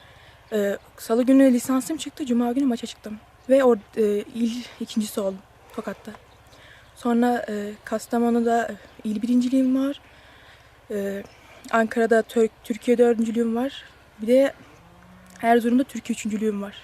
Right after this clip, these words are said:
Gireceğim. Yirmi dört Kasım'da Zile'de maçım olacak. Toka-, e, sonra işte Tokat'ta tekrar yapacak. Sonra Karabük'e geçeceğiz. Soğan falan, işte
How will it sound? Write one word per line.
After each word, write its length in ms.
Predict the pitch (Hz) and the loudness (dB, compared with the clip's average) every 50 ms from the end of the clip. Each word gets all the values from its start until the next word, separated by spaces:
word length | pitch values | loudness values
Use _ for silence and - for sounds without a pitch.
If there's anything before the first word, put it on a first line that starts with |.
| - _ _ _ _ _ _ _ _ - 247 240 | -20 _ _ _ _ _ _ _ _ -20 -12 -8
Gireceğim. 500 | - 220 226 208 214 233 214 214 220 220 233 - - | -4 -2 -2 2 2 2 2 2 0 -6 -8 -6 -2
Yirmi 160 | 233 233 233 | 2 4 6
dört 160 | 262 254 - | 6 4 4
Kasım'da 420 | - 262 247 - 254 247 254 285 277 | 2 -6 -2 0 2 2 4 2 2
Zile'de 280 | 247 233 233 240 240 | 2 2 4 4 4
maçım 340 | 233 220 220 - - 220 208 | 4 2 0 -6 -8 -10 -8
olacak. 280 | 208 196 190 226 247 - _ - | -8 -8 -8 -8 -8 -10 _ -12
Toka-, 380 | 220 214 - 214 214 - - 214 | -14 -14 -14 -16 -16 -12 -10 -10
e, 20 | 202 196 208 220 240 - - - - | -10 -10 -12 -12 -14 -16 -20 -20 -14
sonra 480 | - - 233 233 226 233 233 233 233 226 - - - 233 - - | -8 -4 -2 0 0 0 0 0 -2 -2 -6 -12 -20 -20 -20 -20
işte 320 | - - - 226 214 214 214 - - - - - - - - - - - | -20 -10 -6 -6 -4 -4 -6 -10 -16 -20 -20 -20 -20 -20 -20 -20 -16 -10
Tokat'ta 320 | - 240 - 247 233 - 240 | -8 -6 -4 -2 -2 -2 -2
tekrar 300 | - 240 - - 240 247 | -2 -2 -2 -2 -2 -2
yapacak. 400 | 262 262 - - 311 302 - - | -4 -4 -6 -6 -8 -8 -8 -6
Sonra 300 | - - 240 240 277 277 | -2 0 0 0 0 -2
Karabük'e 400 | - - 240 226 226 214 233 226 | -4 -4 -2 -2 0 0 0 0
geçeceğiz. 560 | - 214 - - - - - 220 220 - - - - - - _ _ | -2 -4 -12 -16 -18 -18 -18 -18 -18 -18 -20 -18 -18 -20 -20 _ _
Soğan 140 | 262 262 254 | -2 -2 -2
falan, 380 | - 269 254 247 240 233 226 226 - - 214 220 | 0 0 0 0 0 -2 -4 -6 -10 -14 -18 -18
işte 260 | - - - - 208 | -16 -14 -12 -12 -12